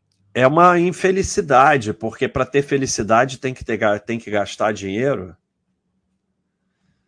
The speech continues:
"Estou pensando em fazer uma live geral ou em mais partes sobre o livro Cento e um Formas de Ver Melhor." Pô, obrigado, eu acho bem legal.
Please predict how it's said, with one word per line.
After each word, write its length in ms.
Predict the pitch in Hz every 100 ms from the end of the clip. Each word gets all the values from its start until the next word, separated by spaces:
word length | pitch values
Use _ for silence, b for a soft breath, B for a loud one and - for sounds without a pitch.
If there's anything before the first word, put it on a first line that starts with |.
| _ _ _ _ _ -
"Estou 320 | - - 180
pensando 340 | 180 151 175
em 60 | 170
fazer 240 | 165 139
uma 180 | 143 139
live 300 | 127 123 120
geral 300 | 113 113 120
ou 80 | 139
em 40 | 131
mais 280 | 120 113
partes 340 | - 120 127 -
sobre 220 | 135 123
o 20 |
livro 240 | 110 123 110
Cento 320 | - 135 127
e 60 |
um 120 | 117 123
Formas 380 | - 117 120
de 80 | 107
Ver 160 | 107 117
Melhor." 360 | 120 104 104
Pô, 200 | 101 131
obrigado, 560 | 113 110 165 175 127 110
eu 60 | 117
acho 240 | 110 110
bem 180 | 113 143
legal. 560 | 202 156 104 95 82